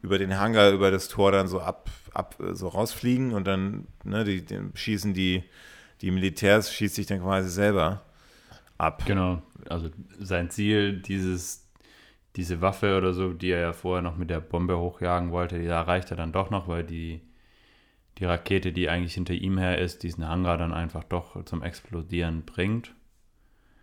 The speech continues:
Speaker 2: Ja, ähm, danach ist die relativ schnell vorbei. Er landet dann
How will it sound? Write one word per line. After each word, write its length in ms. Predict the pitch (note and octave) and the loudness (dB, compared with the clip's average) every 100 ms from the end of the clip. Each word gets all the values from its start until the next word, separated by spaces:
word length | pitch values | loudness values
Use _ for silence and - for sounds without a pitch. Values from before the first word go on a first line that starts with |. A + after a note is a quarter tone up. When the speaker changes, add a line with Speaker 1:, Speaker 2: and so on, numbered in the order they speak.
| _ _ _ _ _ | _ _ _ _ _
Speaker 2:
Ja, 400 | - E2+ E2+ D#2+ - - - | -4 0 0 0 -10 -12 0
ähm, 580 | F2 F2 F2 E2+ E2 - - | 2 2 0 -2 -4 -8 -16
danach 640 | - E2 - E2+ F2 F#2 G#2 | -14 -12 -10 -4 0 0 0
ist 160 | - | -4
die 40 | F#2+ | -4
relativ 680 | F#2 F2 E2+ F2+ F#2 - F2+ | -4 -4 0 2 0 -2 -8
schnell 240 | - F2+ | -4 -2
vorbei. 360 | F2 D#2+ E2+ G2 | -2 -2 2 2
Er 220 | G2+ E2+ E2 | 2 0 0
landet 380 | F2 F#2+ F#2+ F2 | 0 0 0 0
dann 340 | F2+ F#2 F2+ | 0 -2 -4